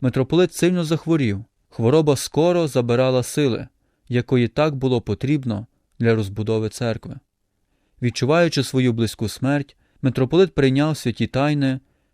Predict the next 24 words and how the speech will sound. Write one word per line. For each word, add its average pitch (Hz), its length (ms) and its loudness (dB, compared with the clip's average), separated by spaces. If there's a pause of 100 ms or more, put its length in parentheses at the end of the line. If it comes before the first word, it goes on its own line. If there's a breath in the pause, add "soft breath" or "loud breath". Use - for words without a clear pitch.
та 117 140 2
дев'ятого 117 500 2
серпня 127 580 -4 (340)
тисяча 165 400 -2
вісімсот 120 600 -2 (220)
чотирнадцятого 110 800 -2
року 143 400 -2 (420 soft breath)
відійшов 120 600 -2 (280)
до 120 200 -4
вічності. 113 640 -8 (480)
Великий 160 400 0
смуток 139 580 -2 (120)
огорнув 127 500 0
духовенство 127 840 0
і 131 80 0
народ. 117 440 0 (320)
Дванадцятого 113 600 0
серпня 127 540 -2 (120)
під 127 160 -4
проводом 170 420 2
перемиського 143 600 2
владики 120 460 -2
Михайла 123 460 0
Левицького 110 680 -2